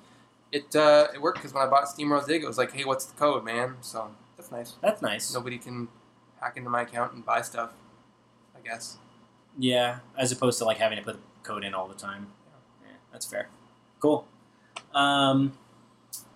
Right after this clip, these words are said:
Speaker 2: uh, let's see. Nintendo, Bethesda has said this is the beginning of a long-lasting relationship.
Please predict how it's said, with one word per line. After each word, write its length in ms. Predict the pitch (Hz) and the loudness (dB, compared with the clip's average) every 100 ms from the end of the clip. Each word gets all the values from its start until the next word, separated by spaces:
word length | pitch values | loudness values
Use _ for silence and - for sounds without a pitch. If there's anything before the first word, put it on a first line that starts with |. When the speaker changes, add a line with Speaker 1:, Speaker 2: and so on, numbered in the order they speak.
| _ _ | _ _
Speaker 2:
uh, 360 | 135 131 131 131 | 2 4 6 6
let's 180 | 139 - | 4 4
see. 120 | 135 | 4
Nintendo, 720 | 127 131 165 156 151 156 151 | 4 2 4 6 8 6 2
Bethesda 440 | 143 180 196 202 | 0 2 2 2
has 220 | 165 185 - | 2 2 2
said 460 | 180 180 175 165 143 | 4 4 4 2 -2
this 160 | 156 - | -2 0
is 60 | |
the 80 | 156 | 0
beginning 320 | 143 156 165 | 2 4 4
of 60 | 151 | 2
a 40 | |
long-lasting 640 | 139 143 143 139 131 - 131 | 4 4 2 2 0 0 0
relationship. 600 | 127 165 - 165 185 | 2 2 2 2 0